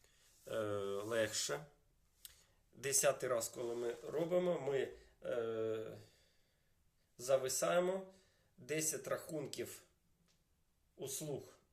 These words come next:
робимо і відпочиваємо. Тобто ми робимо зараз десять раз. Після, е, десятого разу ми завмираємо на десять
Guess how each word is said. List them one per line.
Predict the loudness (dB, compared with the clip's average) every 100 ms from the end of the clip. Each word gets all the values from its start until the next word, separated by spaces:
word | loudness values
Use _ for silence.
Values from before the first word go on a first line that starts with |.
| -10
робимо | -4 -2 0 -2 0 0 0 -10 _ _ _
і | -4
відпочиваємо. | 0 0 -2 -4 -2 0 0 0 -2 -10 -16 -20 -18 -16 0
Тобто | 4 4 4
ми | 6
робимо | 8 8 6 4 2
зараз | 4 4 2 4
десять | 2 4 0 2
раз. | 0 0 -8 -18 -12
Після, | 4 8 10 8 4 0 -18 0
е, | 2
десятого | 4 6 8 8 6 2 6
разу | 6 6 0
ми | 2 4 2 -4 -18 -8
завмираємо | 2 2 4 6 6 6 4
на | 2 2
десять | 4 4 2 0